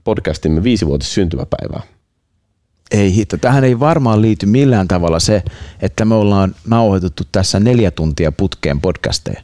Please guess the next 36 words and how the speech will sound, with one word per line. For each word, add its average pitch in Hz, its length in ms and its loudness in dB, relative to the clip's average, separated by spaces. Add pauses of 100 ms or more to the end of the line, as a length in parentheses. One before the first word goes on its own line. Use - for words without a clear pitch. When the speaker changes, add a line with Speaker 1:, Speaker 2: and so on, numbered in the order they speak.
(300)
Speaker 1:
Se - 380 -4
saattaa 135 520 -2
olla, 76 200 -2
että 80 180 -4
sillä 76 180 0
on 80 80 2
joku 85 180 2
vaikutus 90 360 2
meidän 85 160 0
performanssiin, 85 600 -2
mut, 101 180 0
mut 117 160 -2
sivuutetaan 104 600 0
se, 107 80 -2
koska 95 220 -4
mä 95 100 2
lähden 127 340 0
siitä 87 280 0
ajatuksesta, 90 380 -2
että 90 100 0
me 95 40 2
ollaan 95 160 0
täydellisiä 87 520 0
meidän 78 160 0
suorituskyvyssämme. - 760 -4 (320)
Ko-, 123 80 2
episodi 165 300 2
kahdeksankymmentäkahdeksan 170 1000 0
joka 95 160 2
tapauksessa 90 560 -2
on 101 140 0
siis 95 180 -2
Herttoniemen 76 600 0
kautta 78 220 -2
Roihupellon 87 480 0
teollisuusalue, 80 840 0